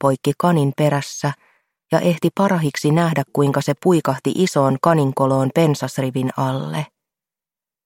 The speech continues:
Ja Alice perässä yhdessä hujauksessa, lainkaan ajattelematta, miten ihmeessä hän pääsisi sieltä pois.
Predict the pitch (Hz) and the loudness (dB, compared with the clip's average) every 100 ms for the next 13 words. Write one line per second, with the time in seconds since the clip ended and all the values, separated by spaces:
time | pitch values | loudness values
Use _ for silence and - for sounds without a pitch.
0 | _ 202 - 190 190 170 - - 147 139 | _ -4 0 0 2 0 -2 0 2 0
1 | - - - 180 175 143 - 170 147 131 | -4 -6 0 0 0 -4 -4 -4 -2 -2
2 | 127 135 - 147 - - 147 143 _ _ | -4 -10 -10 -10 -12 -10 -10 -12 _ _
3 | _ _ - 170 185 165 156 151 - 156 | _ _ 0 2 2 2 0 2 2 2
4 | 143 - 139 139 135 - 135 135 143 139 | 2 -2 -2 0 0 -2 -2 0 0 -2
5 | - 190 165 151 143 - 139 139 139 151 | 0 0 2 -2 -2 -4 -2 0 0 0
6 | 143 135 135 139 - 139 135 135 - 135 | -2 -2 -4 -4 -2 -2 -2 -6 -4 -6
7 | 127 143 - | -6 -10 -14